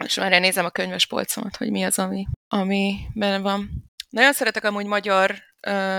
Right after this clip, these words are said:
irodalmat olvasni, akár kortárs, akár, akár klasszikus, mert, ö, mert, mert valahogy az, ami így legjobban érthető szerintem, így ugye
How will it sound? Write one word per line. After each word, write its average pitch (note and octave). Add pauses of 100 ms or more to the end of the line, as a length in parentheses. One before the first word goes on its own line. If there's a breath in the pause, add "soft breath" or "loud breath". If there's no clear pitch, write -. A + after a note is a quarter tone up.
irodalmat F#3+
olvasni, F#3+
akár G#3
kortárs, F#3+
akár, F#3+ (100)
akár -
klasszikus, G#3
mert, F#3+
ö, F#3+ (240)
mert, G3+ (160)
mert G3+
valahogy G3
az, F#3
ami F3+
így F3+ (200)
legjobban F3
érthető F3
szerintem, F3
így F3+
ugye F#3